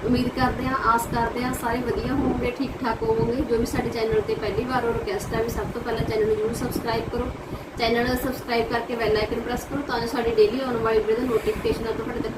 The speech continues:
ਪਹੁੰਚ ਸਕੇ, ਤੁਸੀਂ ਵੀਡੀਓ ਨੂੰ ਆਸਾਨੀ ਨਾਲ ਦੇਖ ਸਕੋ। ਹਾਂਜੀ, ਚੱਲਦੀ ਵੀਡੀਓ ਨੂੰ ਸ਼ੇਅਰ ਵੀ ਕਰਦਿਆ ਕਰੋ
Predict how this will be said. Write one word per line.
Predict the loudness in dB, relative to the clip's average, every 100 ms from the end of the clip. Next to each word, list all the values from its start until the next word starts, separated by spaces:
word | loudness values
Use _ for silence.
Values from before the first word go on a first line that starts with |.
| -2
ਪਹੁੰਚ | -2 -2
ਸਕੇ, | -4 -6
ਤੁਸੀਂ | -4 -4 0
ਵੀਡੀਓ | 2 2
ਨੂੰ | 2
ਆਸਾਨੀ | 2 4 4
ਨਾਲ | 4 4
ਦੇਖ | 2
ਸਕੋ। | 2 -4 -4 -6 -6 -8 -6 -2
ਹਾਂਜੀ, | 0 2
ਚੱਲਦੀ | 2 2 2
ਵੀਡੀਓ | 0 2
ਨੂੰ | 2
ਸ਼ੇਅਰ | 2 0
ਵੀ | 0
ਕਰਦਿਆ | 0 0 -2
ਕਰੋ | -2